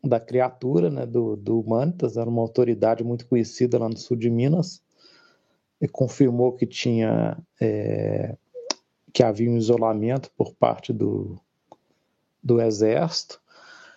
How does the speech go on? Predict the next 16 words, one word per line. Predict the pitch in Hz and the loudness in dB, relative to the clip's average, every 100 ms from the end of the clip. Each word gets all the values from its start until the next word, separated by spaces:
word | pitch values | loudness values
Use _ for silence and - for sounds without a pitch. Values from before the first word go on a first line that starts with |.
| _ | _
E | - 147 135 135 | 2 4 4 2
uma | 139 156 | 2 4
outra | 165 165 165 | 2 2 0
testemunha, | 165 160 - 151 147 180 170 | 0 -2 -2 -2 0 2 2
ô | 147 | 2
Guto, | 123 127 127 | 0 -4 -2
que | - | -2
a | |
gente | 123 127 | -2 -6
chegou, | - 131 123 | -2 0 0
conforme | 143 147 - 139 139 | 0 -4 -2 -2 0
o | |
Marco | 127 120 127 - - 123 117 113 | -2 0 -2 -6 -8 -2 -2 0
mencionou, | 120 120 - 120 120 131 | -2 -4 -2 -2 0 2
é | 160 | 2
um, | 165 170 175 175 156 - | 4 4 4 4 2 -2